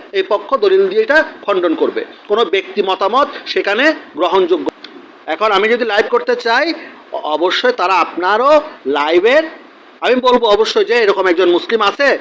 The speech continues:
নাম হচ্ছে জিহাদি, আর তিনি পাঁচশোটা লাইভ করেছেন। ওরা তখন বলবে না যে, যে লোক পাঁচশোটা লাইভ করে, তাহলে সেই লোকের পাঁচশোটা লাইভের থেকে কয়েকটা লাইভের লিংক দেন, আমরা একটু দেখি। আপনার লাইভের লিংক দেন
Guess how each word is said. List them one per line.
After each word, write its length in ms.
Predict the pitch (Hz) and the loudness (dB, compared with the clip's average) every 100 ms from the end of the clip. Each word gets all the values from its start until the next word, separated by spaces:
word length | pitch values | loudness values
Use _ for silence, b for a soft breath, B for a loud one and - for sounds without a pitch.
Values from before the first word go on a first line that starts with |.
| B - | B -6
নাম 220 | 156 165 | -2 0
হচ্ছে 180 | 180 220 | 0 -2
জিহাদি, 520 | 143 165 208 285 220 B B | -2 -2 -2 0 0 B B
আর 100 | 151 - | -6 -2
তিনি 180 | 202 | -2
পাঁচশোটা 420 | 214 202 - 233 233 | 0 -2 -2 -2 -2
লাইভ 180 | 170 165 | -4 -2
করেছেন। 360 | 147 131 - 104 - - - - - - - | 0 0 -4 -14 -16 -20 -20 -20 -20 -14 -4
ওরা 100 | 156 | -4
তখন 260 | 190 208 | -2 -2
বলবে 300 | 170 175 170 | 0 2 2
না 180 | 240 247 | 2 0
যে, 140 | 135 - | 0 -2
যে 240 | 151 160 | 0 2
লোক 140 | 165 165 | 2 -2
পাঁচশোটা 400 | 156 - - 240 | -6 -4 -4 -2
লাইভ 200 | 226 175 - | 0 -2 -2
করে, 200 | 151 113 - - - - - - | -2 -2 -4 -16 -20 -20 -20 -12
তাহলে 180 | 147 190 | -2 -2
সেই 260 | 208 - 220 | 0 0 2
লোকের 260 | 220 240 | 2 -2
পাঁচশোটা 400 | 233 214 214 196 | -2 -4 -6 -2
লাইভের 280 | 220 175 214 220 | 0 2 0 -4
থেকে 320 | 254 285 180 - - - | -4 0 -2 -2 -14 -4
কয়েকটা 320 | 214 214 254 | -2 0 0
লাইভের 260 | 220 226 | 2 2
লিংক 260 | 226 226 233 | 2 2 0
দেন, 120 | 226 | 0
আমরা 160 | 196 214 | 0 -2
একটু 160 | 226 | -2
দেখি। 320 | 190 185 - 226 - - - - - - - - - - - - - - - - - - - - - - - - - - - - - - - - - - - - - - - | -2 -2 -4 -10 -12 -20 -20 -20 -20 -20 -20 -20 -20 -20 -20 -20 -20 -20 -20 -20 -20 -20 -20 -20 -20 -20 -20 -20 -20 -20 -20 -20 -20 -20 -20 -20 -20 -20 -20 -20 -20 -20 -8
আপনার 240 | 175 196 | -2 0
লাইভের 240 | 196 202 226 | 2 2 2
লিংক 260 | 214 226 | 2 0
দেন 100 | 202 | 0